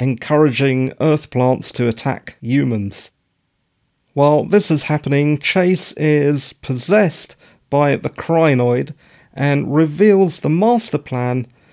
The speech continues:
which is ridding the earth of animal, quote,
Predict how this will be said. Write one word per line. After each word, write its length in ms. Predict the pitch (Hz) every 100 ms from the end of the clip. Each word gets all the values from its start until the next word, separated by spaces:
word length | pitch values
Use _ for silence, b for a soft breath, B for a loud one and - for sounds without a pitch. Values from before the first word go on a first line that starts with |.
| b b
which 300 | 127 - -
is 360 | - 127 123 -
ridding 600 | 190 247 180 151 147 127
the 200 | 139 135
earth 320 | 135 135 -
of 400 | - 127 127 117 -
animal, 540 | 143 139 135 131 131 _ _ _ _ _
quote, 460 | - 139 131 -